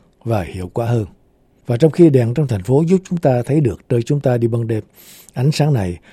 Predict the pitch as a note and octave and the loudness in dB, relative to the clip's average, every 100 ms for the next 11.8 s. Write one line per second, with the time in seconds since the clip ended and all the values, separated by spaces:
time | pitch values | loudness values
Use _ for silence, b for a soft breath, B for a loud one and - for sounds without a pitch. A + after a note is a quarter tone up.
0 | b C3 A2+ D3 A#2 C3+ - C#3 F#2+ F#2 | b -2 0 0 0 0 2 2 0 -4
1 | - C3+ - C3+ A#2+ G#2 A#2+ C3+ B2+ G2 | -4 -6 -4 -4 -4 -4 -2 0 0 -2
2 | E2 b b - G2 B2+ C3 - A#2+ F2 | -6 b b -8 -2 -2 -2 -4 -4 -4
3 | G2 A2 D3+ _ _ _ _ _ _ - | -6 -6 -6 _ _ _ _ _ _ 0
4 | C#3 C#3+ A2 B2 C#3+ E3+ C3 F#2+ - C3 | 4 4 4 2 0 0 0 -2 2 2
5 | B2 A2+ B2+ A#2+ C3+ F3 b b C3 C3 | 2 2 2 4 4 2 b b 4 6
6 | B2+ D3+ D#3 F3 D3 D3+ B2 G2+ F#2 F2+ | 6 6 4 4 2 2 2 2 -2 -4
7 | F#2+ - D#3 D3+ C3 - B2 G#2+ - C3+ | -4 -2 -2 2 2 2 -2 -4 -4 0
8 | A#2 A2 A2 C3 D3+ _ b b b _ | 0 0 -4 -2 -4 _ b b b _
9 | _ C3 D3+ _ - C3+ E3+ C#3 A#2+ - | _ 2 2 _ 0 4 6 6 4 0
10 | F2 A2 C3+ - C3+ A#2+ A#2+ F2+ D#2+ D#2 | -6 -4 -6 0 2 2 0 -2 -8 -8
11 | A2 C3+ F#2 D#2 D2+ D2 B2+ A2 | -8 -8 -10 -12 -14 -6 -4 -4